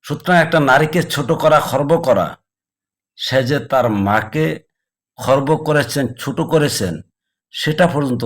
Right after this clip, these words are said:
তিনি ভুলে যান। কিন্তু তাদের কথা তো মানুষ অকাট্যভাবে বিশ্বাস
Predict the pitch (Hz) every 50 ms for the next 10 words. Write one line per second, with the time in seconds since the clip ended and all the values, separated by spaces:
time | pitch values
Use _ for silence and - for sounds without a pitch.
0 | 107 - - 95 90 90 80 - 95 101 123 117 - - - - - - _ _
1 | _ _ _ _ _ _ _ _ _ _ _ _ _ _ _ _ _ _ - 110
2 | 104 98 - - 90 82 73 - _ _ _ _ _ _ _ _ - - 113 120
3 | - 175 160 170 - 170 165 151 147 - 147 131 113 107 107 110 135 156 147 156
4 | - - - _ _ _ _ _ _ _ _ _ _ _ _ _ _ _ _ _
5 | _ _ _ _ _ _ _ _ _ _ _ _ - 160 165 - - 202 190 196
6 | - - - 202 165 143 139 143 139 151 131 98 123 120 - - - 156 147 139